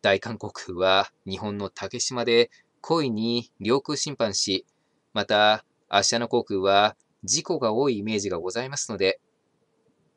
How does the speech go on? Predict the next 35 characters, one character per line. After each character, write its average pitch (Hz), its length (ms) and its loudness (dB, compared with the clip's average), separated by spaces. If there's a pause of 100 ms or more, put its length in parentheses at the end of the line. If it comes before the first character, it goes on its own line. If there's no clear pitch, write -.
利 104 100 -2
用 101 100 4
し - 160 -2
な 104 80 -4
い 110 80 -6
よ 117 120 0
う 110 60 -4
に 95 340 -6 (180)
注 101 220 -2
意 90 60 -2
し - 100 -2
て - 80 -8
お 90 40 -10
り 95 80 -10
ま 110 80 -6
す - 80 -8
け 131 100 -8
ど 110 80 -4
も、 95 220 -2 (1700)
こ 101 140 -2
の 98 320 0 (360)
大 104 180 4
韓 101 200 -4
航 101 140 -2
空 90 200 -6
と 98 460 0 (180)
ア 92 140 -2
シ - 160 0
ア 127 40 -4
ナ 131 80 -8
航 147 160 -2
空、 98 220 -2 (960)
一 113 220 -2
つ - 180 -10
に 104 360 -4